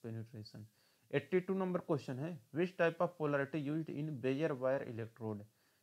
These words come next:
यानी कि बेयर वायर इलेक्ट्रोड के लिए हम लोग किस प्रकार के पोलैरिटी का प्रयोग करते हैं। तो देखिए अगर आपका बेयर वायर इलेक्ट्रोड है तो उसके लिए हम लोग जो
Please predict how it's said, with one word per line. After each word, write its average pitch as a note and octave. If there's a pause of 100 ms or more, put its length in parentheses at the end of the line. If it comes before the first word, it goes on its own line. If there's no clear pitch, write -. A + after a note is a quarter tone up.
यानी D3+
कि E3+
बेयर D#3
वायर D3
इलेक्ट्रोड C#3+
के C#3+
लिए B2
हम C3+
लोग D#3
किस E3
प्रकार C3
के C#3
पोलैरिटी A#2+
का A#2+
प्रयोग A#2
करते A2
हैं। G#2+
तो C3
देखिए C#3+
अगर E3+
आपका D#3+ (120)
बेयर C#3+
वायर C#3
इलेक्ट्रोड A#2+
है C#3 (380)
तो C3+
उसके F3
लिए E3+
हम D#3+
लोग E3+
जो E3+